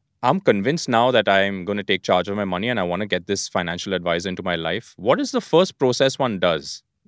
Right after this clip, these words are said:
I don't wanna ask my family. I don't wanna ask friends. How do I get a professional into my life? Is there a process that you can share?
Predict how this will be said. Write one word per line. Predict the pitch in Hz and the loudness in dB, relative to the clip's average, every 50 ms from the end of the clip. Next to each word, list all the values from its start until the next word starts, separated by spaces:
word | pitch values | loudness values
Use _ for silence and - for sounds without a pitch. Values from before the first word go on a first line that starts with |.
| _ _ _ _ _ _ _ - | _ _ _ _ _ _ _ -2
I | 127 | -2
don't | 135 139 165 196 | 2 2 4 4
wanna | 185 175 151 | 4 4 6
ask | 117 104 98 - - | 6 4 4 2 0
my | - 92 92 | -2 -4 -4
family. | - - 87 82 82 82 80 87 92 | -2 -4 -6 -6 -6 -8 -4 -2 -2
I | 98 | 0
don't | 101 127 143 | 0 2 0
wanna | 156 160 131 | 2 4 4
ask | 113 113 - - - | 4 4 2 0 -8
friends. | - 113 98 87 80 78 78 82 - - - _ _ _ _ _ _ - | 0 0 2 2 0 -4 -10 -10 -12 -12 -12 _ _ _ _ _ _ -2
How | - 120 123 | 2 2 2
do | 135 160 | 4 4
I | 160 151 | 2 4
get | 139 131 127 | 4 4 4
a | 127 113 - _ _ _ _ _ _ _ _ _ _ - | 4 0 0 _ _ _ _ _ _ _ _ _ _ -2
professional | 127 110 - 117 107 - - 113 107 | -2 2 4 2 2 2 0 -4 -4
into | 98 104 101 | -4 -4 -2
my | 98 92 | -2 -2
life? | 87 82 80 78 76 - | -2 -2 -4 -4 -2 -2
Is | 123 123 | 0 2
there | 147 160 196 | 4 2 2
a | 185 | 2
process | - - 139 131 - - 147 147 - | 2 2 2 2 4 2 0 2 2
that | 147 127 123 | 0 -2 -2
you | 127 - | -2 -6
can | 123 120 | -6 -6
share? | - - 120 107 117 151 | -4 0 0 0 0 -2